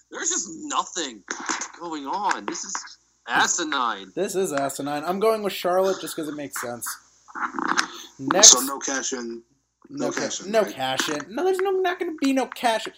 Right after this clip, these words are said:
Speaker 2: They're, wh-, whenever the commentators stay quiet about it for a really long time and you forget, that's when they do it. You know what? They haven't brought it up in a while. They're probably gonna do it.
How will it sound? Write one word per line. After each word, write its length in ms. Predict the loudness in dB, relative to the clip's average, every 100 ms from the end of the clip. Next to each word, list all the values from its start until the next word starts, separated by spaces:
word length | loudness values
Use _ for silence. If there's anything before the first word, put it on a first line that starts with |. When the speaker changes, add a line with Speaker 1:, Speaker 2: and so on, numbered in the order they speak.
| -4 0
Speaker 2:
They're, 200 | 0 0
wh-, 180 | -6 -2 0
whenever 340 | 4 4 4
the 80 | 0
commentators 840 | -2 -4 -4 -4 -2 -2 0 0 -2 -4 -4 _
stay 320 | -6 -2 -2
quiet 540 | -2 -6 -4 0 2 2
about 320 | 2 2 2
it 120 | 0 -4
for 120 | -4
a 100 | -2
really 260 | 0 2
long 240 | 0 -2 -6
time 300 | -6 -4 -4
and 80 | 0
you 100 | -2
forget, 440 | 0 0 2 2 0 -6 -2
that's 340 | 2 2 2 -4
when 140 | -4
they 100 | -4
do 220 | -4 -4
it. 80 | -2
You 80 | 2
know 80 | 4
what? 100 | 6
They 80 | 8
haven't 300 | 8 8 10
brought 240 | 10 10
it 100 | 10
up 160 | 6 4
in 80 |
a 100 | 0
while. 180 | 2 4 4
They're 140 | 2
probably 400 | 6 6 6 4
gonna 260 | 4 4 2
do 140 | -2
it. 100 | -6